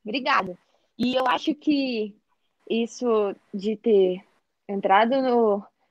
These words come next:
Under thirty, sei lá se eu falei certo, da Forbes, foi muito, muito legal pra mim, porque eu consegui mostrar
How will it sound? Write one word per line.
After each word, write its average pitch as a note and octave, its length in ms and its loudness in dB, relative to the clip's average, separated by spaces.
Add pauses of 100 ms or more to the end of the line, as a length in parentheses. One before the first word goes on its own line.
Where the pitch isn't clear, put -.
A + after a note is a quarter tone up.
Under G3+ 260 0 (260)
thirty, A3 720 2
sei A#3+ 160 6
lá A3+ 160 2
se D4+ 80 0
eu B3 60 2
falei C4+ 280 8
certo, C#4 360 4
da C4 140 0
Forbes, C#4+ 680 -4 (380)
foi D4+ 160 -12
muito, D4+ 420 -10
muito C#4+ 360 -6
legal C#4+ 400 2
pra A3+ 180 -2
mim, F#3 260 -8
porque F#3+ 220 -4
eu G#3 140 0
consegui G#3+ 400 -4
mostrar A3 440 0